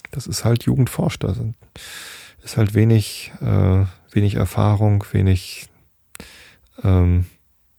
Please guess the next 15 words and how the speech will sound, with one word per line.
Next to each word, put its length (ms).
so, 260
wir 80
müssen 240
jetzt 120
einfach 140
mal 140
hier 120
dreckig 340
den, 300
den 80
Sieg 260
einfahren 500
oder 180
so. 320
Ähm, 340